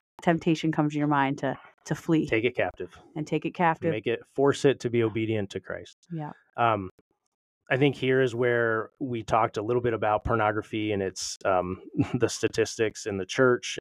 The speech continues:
Speaker 2: and outside the church and, uh, specifically in, in my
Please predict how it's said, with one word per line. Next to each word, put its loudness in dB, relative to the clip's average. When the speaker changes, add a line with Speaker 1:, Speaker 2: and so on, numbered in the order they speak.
Speaker 2:
and -6
outside 2
the -2
church 0
and, -6
uh, -8
specifically 2
in, -2
in -2
my 2